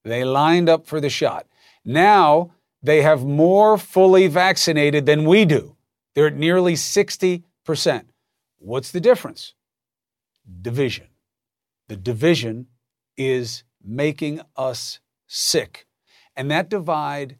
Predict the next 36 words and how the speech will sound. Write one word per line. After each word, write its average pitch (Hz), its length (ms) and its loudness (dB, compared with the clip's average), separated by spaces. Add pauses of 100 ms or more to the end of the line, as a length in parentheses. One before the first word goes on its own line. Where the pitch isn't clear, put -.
(120)
is 127 160 -10
not 120 240 -8
getting 117 300 -6
better. - 340 -14 (680)
The 113 100 -10
vaccinated 147 880 0 (300)
are 143 120 2
being 147 280 -2
held 135 300 -2
hostage 135 720 -4 (380)
by 143 200 0
the 151 140 2
unvaccinated. 120 920 -4 (300)
And 151 160 -6
that's 175 180 -4
going 160 220 -4
to 151 60 -6
make 139 260 -6
trouble. - 440 -8 (200)
Let's 151 160 0
bring 175 180 4
in 165 80 4
the 160 80 2
Wizard 147 280 2
of 135 120 2
Odds. 123 320 2 (340)
Uh, 143 220 2
the 147 140 -2
blame 202 580 4
game. 110 520 0 (120)
What 170 140 -2
do 202 60 4
we 202 100 4
know 180 160 4
about 127 220 -2
it? 113 100 -20